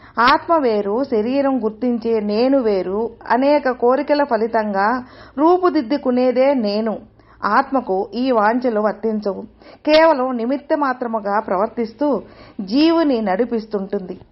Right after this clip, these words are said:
దానికి ఇరువది ఐదు తత్వాలు, దశనాడులు, సప్త ధాతువులచే నిర్మితమైన ఈ శరీరంలో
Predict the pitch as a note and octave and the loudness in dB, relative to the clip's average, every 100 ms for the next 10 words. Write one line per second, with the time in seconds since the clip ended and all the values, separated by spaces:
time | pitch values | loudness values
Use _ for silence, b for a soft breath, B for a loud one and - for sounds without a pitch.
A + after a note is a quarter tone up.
0 | _ - G#3 B3 A#3 G#3 G#3 G#3 C4 - | _ -6 0 2 2 -2 -6 -8 -8 -10
1 | b b D4 D#4+ D#4 C#4+ C4 A#3 A#3+ A3+ | b b 0 4 4 2 2 0 0 -2
2 | A#3 A3+ - C4+ A#3 G3+ A#3 G#3+ G#3 B3 | -2 -4 -2 0 0 -2 -4 -2 -2 -2
3 | A#3+ A3+ G3+ G3 G3+ A3+ - b b D#4 | 0 0 -2 -2 -4 -6 -14 b b -4
4 | D4 - D#4+ A#3+ A#3+ B3+ C#4+ C4+ C4 C4 | -4 0 2 4 2 2 0 -2 -2 0
5 | B3 A3 G#3 A#3 C4+ B3+ B3 G#3+ G3 - | 0 -2 -4 -4 -2 0 0 -2 -4 -4
6 | B3+ B3+ G#3+ G3+ A3 C4+ B3+ G#3+ G3 B3+ | -2 -2 -2 -4 -2 0 0 0 0 0